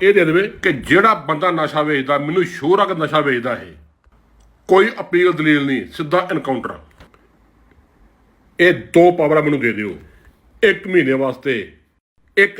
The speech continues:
ਏਰੀਆ ਦੇ ਦਿਓ ਮੈਨੂੰ, ਕੋਈ ਤਨਖਾਹ ਨਹੀਂ। ਇੱਕ ਮਹੀਨੇ ਬਾਅਦ ਜੇ ਉਸ ਏਰੀਏ ਚੋਂ ਕਰਪਸ਼ਨ ਲੱਭ ਜਾਵੇ,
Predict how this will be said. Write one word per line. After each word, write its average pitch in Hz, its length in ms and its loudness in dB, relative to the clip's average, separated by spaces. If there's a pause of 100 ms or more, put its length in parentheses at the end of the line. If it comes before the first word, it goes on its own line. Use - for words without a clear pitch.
(120)
ਏਰੀਆ 143 200 -4
ਦੇ 135 140 -4
ਦਿਓ 139 140 -4
ਮੈਨੂੰ, 110 220 -8 (800)
ਕੋਈ 208 160 4
ਤਨਖਾਹ 147 400 -2
ਨਹੀਂ। 113 200 -6 (1120)
ਇੱਕ 202 300 -2
ਮਹੀਨੇ 170 300 -2 (100)
ਬਾਅਦ 151 260 0
ਜੇ 180 220 -4
ਉਸ 180 200 -4 (100)
ਏਰੀਏ 165 280 0
ਚੋਂ 131 180 -8 (1040)
ਕਰਪਸ਼ਨ 156 360 2
ਲੱਭ 175 180 2
ਜਾਵੇ, 196 300 4